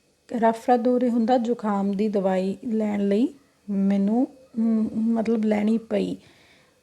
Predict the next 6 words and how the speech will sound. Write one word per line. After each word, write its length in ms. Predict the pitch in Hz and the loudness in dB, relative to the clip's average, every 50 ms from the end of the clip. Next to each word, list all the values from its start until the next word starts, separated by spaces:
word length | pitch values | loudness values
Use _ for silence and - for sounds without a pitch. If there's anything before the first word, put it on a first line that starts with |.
| - 208 | -6 -4
Dovuto 520 | 196 208 190 196 214 208 208 226 226 240 | -2 -2 -2 0 -2 -2 -2 -2 -4 -4
comprare, 800 | 269 - - _ - - 233 220 208 208 214 208 202 208 262 277 | -4 -6 -12 _ -6 -4 -2 -2 0 0 0 0 2 4 4 4
ਮੈਨੂੰ 240 | 254 233 220 226 214 | 4 4 2 0 0
ਲੈਣੀ 280 | 208 190 180 185 190 | 0 0 -2 -4 -4
ਪਈ। 400 | 190 - - 220 208 185 175 208 | -6 -6 -6 -4 -4 -4 -6 -8
Ho 300 | 254 277 - 220 220 208 | -10 -6 -4 -4 -4 -2